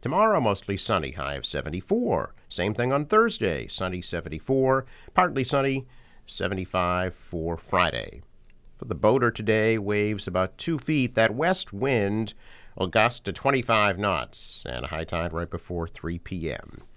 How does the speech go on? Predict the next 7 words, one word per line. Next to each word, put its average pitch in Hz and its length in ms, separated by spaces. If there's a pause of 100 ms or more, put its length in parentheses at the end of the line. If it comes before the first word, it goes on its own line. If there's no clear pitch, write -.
(280)
Sunrise 104 640
six - 220
twenty-seven, 120 760
sets - 400
at - 100
six - 540 (100)
forty-six. - 1120